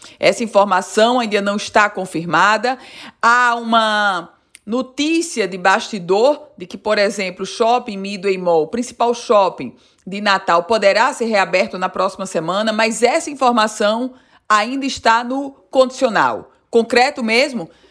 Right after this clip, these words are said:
foi essa confirmação do governo de que as igrejas já abrirão a partir da próxima semana.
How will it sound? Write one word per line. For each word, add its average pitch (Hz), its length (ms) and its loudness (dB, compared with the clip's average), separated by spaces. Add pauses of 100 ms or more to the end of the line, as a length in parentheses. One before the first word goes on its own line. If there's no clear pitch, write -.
foi 196 140 0
essa 226 160 -2
confirmação 233 640 -2
do 214 100 -4
governo 208 480 -2
de 214 80 -10
que 220 100 -2
as 208 140 2
igrejas 190 560 -4 (260)
já 185 220 2
abrirão 185 400 0
a 170 80 2
partir 180 260 -6
da 165 100 0
próxima 170 340 -4
semana. 117 580 -8